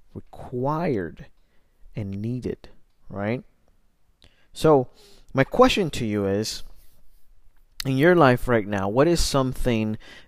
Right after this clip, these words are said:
that you require as a must need in your life? Think about it for a second.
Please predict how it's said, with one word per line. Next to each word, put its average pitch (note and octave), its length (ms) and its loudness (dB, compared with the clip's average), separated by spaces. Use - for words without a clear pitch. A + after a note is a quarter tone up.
that A2 220 0
you G2+ 520 -4
require C3 1160 -6
as A#2 220 -4
a G#2+ 80 -4
must A#2 480 -2
need G#2+ 760 -8
in F#2+ 360 -10
your - 320 -14
life? - 580 -8
Think G3 160 0
about D3 260 0
it A#2+ 80 -4
for G#2 220 -6
a G2 60 -6
second. - 600 -10